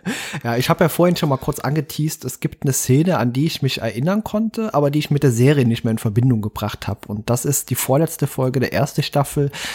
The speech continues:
äh, mit dem Titel Der Falle entkommen, als man in diesem, äh, Minenkomplex am Ende sich befindet und diesen einen Dreibeiner so zu Fall bringt, indem man den, die Steine quasi unter den Füßen wegzieht. Also das war eine Szene,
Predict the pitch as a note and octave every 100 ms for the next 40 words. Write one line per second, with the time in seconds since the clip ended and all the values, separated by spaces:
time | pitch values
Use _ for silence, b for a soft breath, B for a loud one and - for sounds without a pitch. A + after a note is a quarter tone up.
0 | B - A#2+ A#2 A2 A#2 - C3 C3 A#2+
1 | A#2+ - B2+ C#3+ - A#2 - C#3+ C3 B2
2 | B2+ A#2+ A#2 A#2 A2+ A#2 A2 G#2+ A2 G#2+
3 | A2+ F3 D3+ A#2 - A#2+ A#2+ C3 - -
4 | A#2 - A#2+ A#2 A#2 A#2+ B2 - C3 D3+
5 | E3 - B2+ C3 B B - A#2+ A#2+ -
6 | A2 C3 C3 - B2 C3 B2+ B2 B2 A#2+
7 | A2+ A2+ - A#2 - - B2+ C3 - G#2+
8 | G2+ G#2+ A2+ A2+ G#2 G#2+ G#2+ G#2 - A2
9 | A#2 G#2 G#2+ G#2+ G#2 G#2+ G#2 G#2 B2 A2+
10 | A2+ G#2 - - - G#2 F#2+ A2 D3+ -
11 | C#3+ C#3+ C3+ - C3 C#3